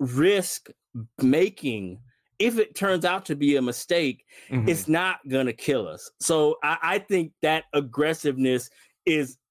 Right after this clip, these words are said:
Speaker 1: um, in the long run, a good thing, even if you might question the decision, or, and it might be that the check down might have been the right decision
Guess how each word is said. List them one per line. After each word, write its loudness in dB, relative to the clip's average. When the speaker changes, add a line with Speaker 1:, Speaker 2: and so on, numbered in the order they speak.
Speaker 1:
um, -2
in 0
the 2
long 0
run, -2
a 0
good 0
thing, -8
even 2
if 0
you 0
might 0
question 0
the 2
decision, 0
or, 0
and 2
it -2
might -2
be 2
that 0
the 0
check -2
down -2
might 0
have -4
been 2
the -2
right -2
decision 0